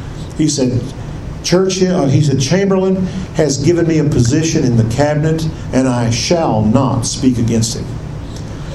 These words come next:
Uh, I, unbelievable what he did. And, uh, right up to the, to the day that, uh, Churchill, fi-, uh, till, till Chamberlain finally resigned, Churchill refused to put himself forward.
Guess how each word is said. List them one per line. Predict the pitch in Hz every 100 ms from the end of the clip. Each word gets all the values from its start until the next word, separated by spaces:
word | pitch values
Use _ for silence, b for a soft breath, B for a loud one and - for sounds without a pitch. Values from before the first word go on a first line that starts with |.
| B -
Uh, | 127 131 120 - - 120 - - -
I, | - 143 127 -
unbelievable | 170 180 175 185 - 107
what | 123 117
he |
did. | 113 98 92 - - B B B B B B -
And, | 147 135 127
uh, |
right | 120 143 175
up | 190 190
to | 151
the, | 135 135 113
to | 151
the | 131 117
day | 131 147 156
that, | 131 117 117
uh, | 110 104
Churchill, | 147 147 143 135 120
fi-, | 156
uh, | 135 113
till, | 117 113 110
till | 120
Chamberlain | 120 160 143 113
finally | 139 143 139
resigned, | 113 113 120 - 107 95 90 - B B B B B
Churchill | - 151 147 139
refused | 110 104 104 - 180 208 160 120 -
to | -
put | - 143
himself | 123 - 104 -
forward. | 92 87 -